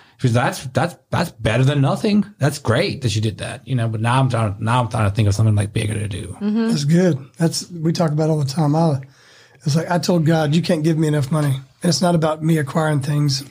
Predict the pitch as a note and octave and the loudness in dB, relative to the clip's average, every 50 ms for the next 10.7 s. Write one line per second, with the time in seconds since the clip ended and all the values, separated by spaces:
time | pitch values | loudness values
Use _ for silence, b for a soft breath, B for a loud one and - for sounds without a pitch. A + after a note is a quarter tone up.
0 | _ - - E3 D#3 D3+ D3 C3+ C3+ - - - E3+ C#3+ - - E3 C#3+ C3+ D#3+ | _ -4 -2 0 0 2 0 -2 -4 -6 -8 -4 -4 -4 -2 -2 -4 -4 -4 -2
1 | D#3+ C#3+ - - - D#3+ D#3 D#3+ - - B B B B B B B B B B | -4 -4 -4 -4 -4 -4 -4 -4 -6 -12 B B B B B B B B B B
2 | B B - F#3+ F3+ - - - G3+ F3 E3+ E3+ E3+ D#3 D3+ D3 D3+ D#3 D3+ F3 | B B -2 0 0 0 0 0 2 4 4 4 2 2 0 -4 -4 0 0 2
3 | E3 E3 D#3+ E3 E3 D#3 D#3 D#3 D3+ D3 C#3 C3+ D3+ D#3+ C#3+ - - - D#3+ C3+ | 2 2 2 2 0 0 0 0 0 0 0 0 0 -2 -2 -2 -2 -2 -2 -2
4 | - - - - F3 E3 - G#3 A3 A#3+ A3+ - G3+ D#3+ E3+ F3+ G3 F3 C3+ C3 | -4 -6 -6 -4 -2 0 0 0 0 2 0 0 0 2 2 2 2 2 -2 -4
5 | C3 - B B B B B B G#3+ F#3+ F3+ D3+ C#3 F#3 F#3+ F3 - - F3+ D3+ | -8 -14 B B B B B B -2 -2 0 0 2 2 0 0 0 -2 -2 0
6 | D3+ D#3+ D#3 D3+ D3+ D3+ D3+ D3 D3+ D#3 D#3 D3+ C#3+ C3+ C3 C3+ C3 C3 - F#3+ | 0 0 0 0 0 0 2 2 2 2 2 0 0 2 2 2 2 2 2 0
7 | F#3+ F#3+ F3 - b b b b b b b b F#3 E3 C3+ - - - F#3 F3 | 0 -4 -8 -10 b b b b b b b b -2 -2 -2 -4 -4 -2 -2 0
8 | E3+ D#3 C3+ - - F#3+ E3 D3 E3+ - E3+ C#3 - - - _ _ - - A3+ | 0 0 -2 -4 -2 0 0 0 0 -2 -2 -4 -4 -6 -10 _ _ -4 -4 -2
9 | - C#4 C4+ A3 F#3+ - - G#3+ G3 D#3 C3+ C3 - D#3+ E3 - D3+ F#3+ C4 D4 | 0 0 0 -2 -2 -4 -2 0 0 0 0 -2 -4 -4 -4 -4 -2 -2 0 0
10 | C4 C4+ F#3+ - A3 G#3 F3+ - F#3+ E3 E3 F3 E3+ D3+ | 0 0 0 0 -2 0 0 0 0 0 2 2 0 0